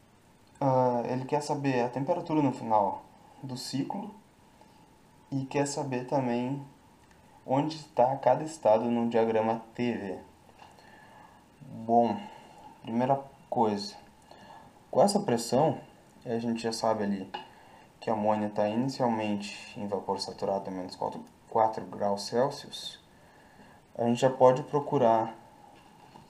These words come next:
na tabela líquido vapor,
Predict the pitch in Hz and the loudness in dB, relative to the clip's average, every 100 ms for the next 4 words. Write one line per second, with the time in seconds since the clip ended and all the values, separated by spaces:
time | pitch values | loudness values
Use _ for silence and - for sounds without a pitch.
0 | - - - - - - - - _ _ | -20 -20 -20 -20 -20 -20 -20 -20 _ _
1 | _ - - 123 139 - 143 120 117 107 | _ -18 -4 0 0 0 -2 0 2 2
2 | 98 - - - - - - - - - | 0 -4 -12 -20 -20 -20 -20 -20 -20 -20
3 | - - - - - - - - - 135 | -20 -20 -20 -20 -20 -20 -20 -14 -6 -2
4 | 135 135 127 107 117 - 139 165 | -2 -4 -6 -2 -2 0 0 2